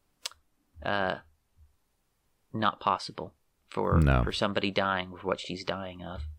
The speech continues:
Speaker 1: Um, so that's
Speaker 2: No.
Speaker 1: very sad. It's very sad.
Speaker 2: In the final stages of tuberculosis, the body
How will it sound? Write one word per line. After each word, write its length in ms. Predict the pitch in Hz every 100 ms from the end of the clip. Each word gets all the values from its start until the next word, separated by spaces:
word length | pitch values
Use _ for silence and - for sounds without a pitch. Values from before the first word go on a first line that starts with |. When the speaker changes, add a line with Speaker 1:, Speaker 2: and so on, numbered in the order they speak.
| -
Speaker 1:
Um, 300 | 110 104 101 101
so 420 | - 107 104 104 - - - -
that's 220 | 90 - 80
Speaker 2:
No. 60 |
Speaker 1:
very 220 | 135 131
sad. 520 | 120 - 113 107 98 -
It's 140 | -
very 260 | - 131 123
sad. 520 | - 120 113 101 101 - _ _ _ -
Speaker 2:
In 100 | 92
the 60 | 82
final 340 | 113 117 123
stages 540 | - - 101 98 90
of 280 | 87 80 - - - - -
tuberculosis, 1200 | - 80 80 - 80 78 78 - 73 69 - - - -
the 80 |
body 640 | 78 80 82 87 85 80